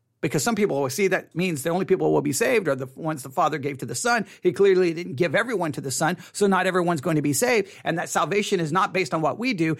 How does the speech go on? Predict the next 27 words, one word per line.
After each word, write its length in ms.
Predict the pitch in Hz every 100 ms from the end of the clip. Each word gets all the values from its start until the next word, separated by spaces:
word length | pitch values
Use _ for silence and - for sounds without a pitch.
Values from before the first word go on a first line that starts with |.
| -
It's 160 | 170 139
based 240 | 180 175
on 140 | 160 143
the 40 |
Father 380 | - 175 165 151
electing 520 | 127 190 202 139 143 - 156
and 140 | 151
giving 240 | 180 165
those 160 | 170 156
to 120 | 160
the 100 | 135
Son, 400 | - 202 165 143 - -
and 120 | 143
then 140 | 156 147
those 220 | 139 131
are 40 |
saved. 380 | 127 269 131 131 - - -
But 180 | 160 -
there 160 | 147 185
would 140 | 170
be 80 | 160
disagreement 640 | 135 160 156 143 160 -
right 160 | 151 -
there. 280 | 330 214 - _ _ _ _ _ _ _ _ _ _ _ _ _ _ _ _ _ _ _
So 100 | 208
it's 120 | 214
funny. 260 | 262 269